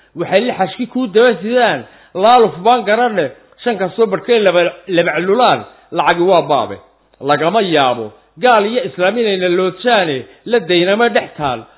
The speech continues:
kula dambe u lahbadootaane ifka kala lugaynaye, ballani waa inoo luxudka. Waxba se yaanan taasi isku lurin, liisankeed dhacaye, maran laro,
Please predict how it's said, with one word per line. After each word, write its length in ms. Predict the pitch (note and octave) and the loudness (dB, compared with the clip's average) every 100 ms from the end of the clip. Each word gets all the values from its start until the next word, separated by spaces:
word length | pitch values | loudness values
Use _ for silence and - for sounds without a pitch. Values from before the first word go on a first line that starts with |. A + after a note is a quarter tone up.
| _ | _
kula 280 | - C#4+ A3 | -4 0 0
dambe 300 | E3 F#3+ G3+ | 0 0 4
u 140 | A#3 B3+ | 4 2
lahbadootaane 840 | G3 F3+ F#3+ F#3+ F#3 F3 F#3+ B3 | -2 -2 -2 -2 -2 -2 0 2
ifka 220 | A#3+ F3+ | 0 -2
kala 260 | D3 E3 F3 | -4 -2 0
lugaynaye, 720 | E3+ E3 A3+ C4+ G3+ D#3+ B2+ - _ E3+ | 0 2 2 2 2 2 0 -6 _ 0
ballani 280 | F3 F#3 G#3+ | 2 2 2
waa 120 | G3 | 0
inoo 180 | E3+ F3+ | 2 0
luxudka. 360 | E3+ C3+ - _ _ _ _ _ _ _ _ _ _ _ | -2 -12 -18 _ _ _ _ _ _ _ _ _ _ _
Waxba 200 | - D#3 E3+ | -10 -8 -4
se 100 | F3+ | 0
yaanan 240 | F#3+ G3 | 0 2
taasi 280 | F#3 F3 A#3+ | 0 0 -2
isku 240 | - - | -6 -6
lurin, 360 | B3+ A#3+ F#3 A2+ - _ _ | 0 2 2 -2 -10 _ _
liisankeed 600 | F3 G3 F#3+ F#3+ B3+ F#3 | -6 -4 -4 -2 -2 -2
dhacaye, 480 | G3 F3+ A#3+ F#3 A#2 - _ | -2 2 2 2 -2 -8 _
maran 400 | F#3+ A#3 G#3+ G3+ A#3+ | 0 4 4 4 4
laro, 320 | A3 C#3 | 4 2